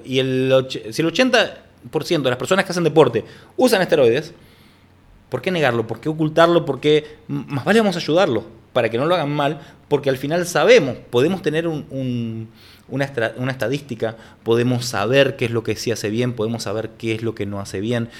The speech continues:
podemos tener esa estadística y ayudar a mucho más gente de la que estamos ayudando. Pero claro, eso significaría que hay menos personas enfermas tal vez, y eso significaría que a las farmacéuticas no les sirva.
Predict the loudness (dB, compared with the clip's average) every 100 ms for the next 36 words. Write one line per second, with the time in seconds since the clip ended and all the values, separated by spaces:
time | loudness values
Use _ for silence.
0 | -20 -2 0 0 0 -2 -2 -6 -6 -4
1 | -2 -2 -2 0 0 2 0 2 0 -2
2 | -2 -4 -4 -4 -4 -2 -4 -4 -6 -6
3 | -4 -4 -4 -8 -12 -20 -20 -20 -8 2
4 | 8 8 8 -2 -20 _ _ _ _ _
5 | -12 -8 -8 -8 -6 -4 -6 -6 -10 -8
6 | -8 -6 -6 -8 -18 _ -20 -20 _ _
7 | -8 -4 -4 -6 -8 -4 -4 -4 -8 -8
8 | -8 -8 -10 -10 -12 -12 -14 -14 -10 -8
9 | -10 -16 -14 -12 -8 -8 -8 -6 -4 -2
10 | -4 -6 -6 -8 -8 -8 -8 -12 -18 -16
11 | -18 -16 -16 -8 -4 -4 -6